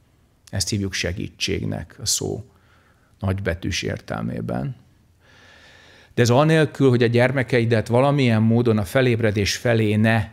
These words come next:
segítenéd, nem megy. Miért? Az előbb hallhattad, hogy nem ok nélkül és végképp nem véletlenségből születünk abba a családba, ahova. A te gyerekeid is okkal születtek hozzád, sőt,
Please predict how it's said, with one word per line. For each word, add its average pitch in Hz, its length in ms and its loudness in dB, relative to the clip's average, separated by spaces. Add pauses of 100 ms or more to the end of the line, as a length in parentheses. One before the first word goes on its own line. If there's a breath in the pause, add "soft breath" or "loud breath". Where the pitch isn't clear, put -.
segítenéd, 107 1000 -2 (360)
nem 113 200 0
megy. 107 420 2 (500)
Miért? 117 460 2
Az 113 120 -2
előbb 151 280 4
hallhattad, 131 1000 0 (220)
hogy 113 600 -2 (340)
nem 143 240 2
ok 127 220 -2
nélkül 117 460 2
és 110 160 0
végképp 120 420 0
nem 113 160 2
véletlenségből 107 840 2
születünk 107 560 0
abba 107 240 0
a 98 60 0
családba, 101 500 -2
ahova. 98 440 -6 (220 soft breath)
A 117 100 -6
te 156 120 2
gyerekeid 131 640 2
is 120 400 2
okkal 117 360 0
születtek 110 580 0
hozzád, 113 500 0
sőt, 127 580 2